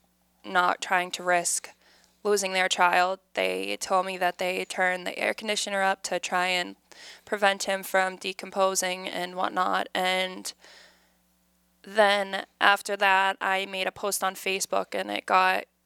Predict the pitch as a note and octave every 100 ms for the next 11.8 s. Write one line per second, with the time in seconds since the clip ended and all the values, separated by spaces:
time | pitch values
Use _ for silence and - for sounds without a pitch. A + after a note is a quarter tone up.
0 | _ _ - G3+ G3 G#3 G3+ - F#3+ F#3+
1 | G3 - - - - G#3 F#3+ F3+ F3+ -
2 | G3 F#3 F#3 F#3 F#3 F#3 G3+ F3+ F3 F3+
3 | - - F#3+ G3 G#3+ - G#3 G#3 G3 F#3+
4 | F#3+ F#3+ F#3+ F#3+ F#3+ - - - _ _
5 | _ _ _ _ - G#3+ G3 F#3 G3 F#3+
6 | G3 F#3+ - F#3 F#3 F#3 F#3+ F#3+ F#3 F3+
7 | F3 F3+ F3 F3+ F3+ F#3+ - - - -
8 | - F#3+ F#3 - G3+ F#3+ G3+ - F#3+ F#3
9 | F#3 F#3 F#3 F#3 F#3 F3+ F3+ F#3 F3 -
10 | F#3 F3+ F3+ F3+ - F3+ F3+ F#3 F3+ -
11 | F3+ F3+ F3 - F#3 F3 F3 F3+